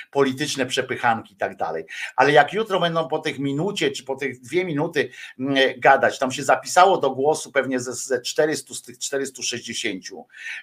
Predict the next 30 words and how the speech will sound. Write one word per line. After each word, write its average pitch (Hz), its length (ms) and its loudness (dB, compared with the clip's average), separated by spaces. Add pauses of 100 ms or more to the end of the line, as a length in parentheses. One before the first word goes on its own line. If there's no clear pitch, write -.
mm, 147 240 -2 (300)
to, 160 420 12 (320)
y, 135 240 -6
y, 127 380 -4 (1120)
to 190 120 4
naprawdę 185 520 8 (380)
uważajcie 170 640 6
na 101 100 -10
siebie, 95 320 -8
nie? 151 200 -4
Nie, 185 220 -4
nie 208 180 0
dawajcie 196 440 6
się - 60 -14
w - 60 -18
to 104 60 -12
wkręcić. 104 380 -6
Ja 165 80 4
wtedy 170 300 -6
jutro 180 340 -2
naprawdę 165 460 4
zapraszam 101 440 -4
do 101 80 -8
siebie 107 260 -8
serdecznie. 120 640 -2 (300)
Postaram 175 460 4
się 156 280 2 (280)
przygotować 151 640 2
coś, 135 340 -4
e, 131 80 0